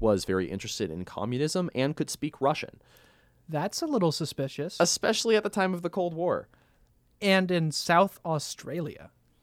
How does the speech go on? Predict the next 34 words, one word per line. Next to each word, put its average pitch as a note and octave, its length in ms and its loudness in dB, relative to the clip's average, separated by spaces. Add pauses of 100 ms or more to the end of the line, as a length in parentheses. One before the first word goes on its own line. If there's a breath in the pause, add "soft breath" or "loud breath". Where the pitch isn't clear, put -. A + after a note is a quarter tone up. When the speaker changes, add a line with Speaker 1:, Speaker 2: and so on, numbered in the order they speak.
(300)
Speaker 1:
It B3 120 0
is C#4+ 140 2
kind C4 260 4
of G#3 100 6
odd. D#3 340 4 (300)
But A#2+ 380 8
yeah, C#3+ 300 8
interesting F#3+ 520 2
nonetheless. D3+ 500 6
Just B2+ 160 -2
a C3 40 2
lot C3+ 280 4
of - 520 -2 (1400)
dead C#3 240 6
ends C3 460 2
or G#2+ 160 0
kind A2 160 -6
of, G#2 80 -4
like, G#2 160 -2 (960)
half B2+ 400 -2
leads A#2 560 0
where, A2 360 2 (680 soft breath)
yeah, B2 280 6 (480)
it - 80 -10
seems E3+ 200 0
like C3+ 240 2
we A#2 340 -2
have A2+ 260 -4
some A2+ 220 -2
sense G2+ 340 -6
of F#2+ 340 -4 (300)
what C3 140 4
he A2 100 -2
did, D3+ 420 4